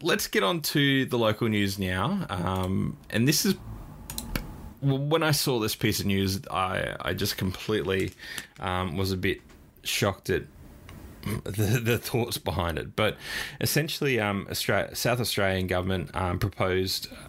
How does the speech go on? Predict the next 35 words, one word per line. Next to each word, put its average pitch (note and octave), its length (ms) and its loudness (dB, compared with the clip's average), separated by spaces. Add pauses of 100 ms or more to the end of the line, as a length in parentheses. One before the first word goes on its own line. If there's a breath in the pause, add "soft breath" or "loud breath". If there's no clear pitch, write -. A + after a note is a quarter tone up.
(140)
uh, D#2 340 2 (640)
you F#2+ 100 2
know, B1 160 0 (580)
let's A2 280 2
just F#2 180 0
say F2+ 240 2
controversial F#2+ 880 0
at F#2+ 100 -2
the - 60 -2
very F#2 260 2
least, - 460 0 (380 loud breath)
um, F#2+ 240 0 (220)
E A#2+ 220 0
V G2+ 480 -2 (100)
tax. - 640 -2 (720 loud breath)
And, G2+ 520 0
um, G#2 360 0
this B2+ 200 2
tax, - 560 0 (240)
uh, F#2 280 0
potentially G2 500 -2
could - 100 -2
have F#2 100 0
formed F#2+ 440 -2
two G2+ 180 0
parts. - 420 -4
One G2 440 0
was, F#2 380 2
uh, F2+ 520 0
an F#2+ 100 2
additional G2+ 540 0
fee F#2 300 0
on F#2 160 -2
top - 200 -2
of F#2 320 0